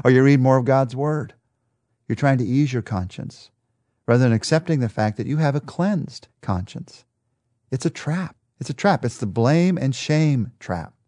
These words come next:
I blame myself for what I've done. I feel ashamed of what I've done. So now maybe I can go and I'll serve God out of that.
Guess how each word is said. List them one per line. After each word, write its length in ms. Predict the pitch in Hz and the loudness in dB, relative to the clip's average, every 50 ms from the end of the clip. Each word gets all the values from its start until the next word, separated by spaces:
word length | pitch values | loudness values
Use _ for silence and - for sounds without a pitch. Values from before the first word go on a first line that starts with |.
| _ _ _ _ _ _ _ - | _ _ _ _ _ _ _ -10
I 40 | 90 | -6
blame 280 | 85 120 127 156 175 | 0 2 2 4 4
myself 360 | 170 170 165 - - 160 151 - | 2 2 0 2 0 0 0 0
for 100 | 156 143 | 0 0
what 100 | 143 147 | 2 2
I've 120 | 143 120 | 2 2
done. 220 | 127 127 139 135 | 2 2 2 2
I 40 | 117 | 0
feel 240 | 104 - 139 117 107 | -2 0 0 0 0
ashamed 360 | 101 - - 139 147 165 170 | -2 -4 -2 0 0 2 0
of 80 | 165 143 | 0 0
what 160 | 151 147 143 | 0 0 0
I've 120 | 143 127 | 0 2
done. 220 | 123 143 143 139 127 - - - - | 2 4 4 2 2 -4 -14 -20 -10
So 160 | - - 127 | 0 2 4
now 300 | 120 131 147 165 180 180 | 4 6 6 6 8 6
maybe 320 | 185 175 165 151 143 135 131 | 6 6 6 4 4 4 4
I 80 | 127 | 4
can 160 | 120 139 131 113 | 4 2 2 6
go 220 | 131 127 127 127 | 6 8 8 8
and 100 | 120 107 - - - - | 6 4 0 -6 -6 0
I'll 120 | - 104 | 0 0
serve 340 | 104 - - 127 123 113 107 | 2 2 0 2 2 2 0
God 240 | 98 120 123 123 110 | 0 0 2 2 2
out 200 | 107 110 113 113 | 2 2 0 0
of 120 | 104 92 | 0 -4
that. 240 | 85 82 85 - - | -6 -10 -14 -16 -18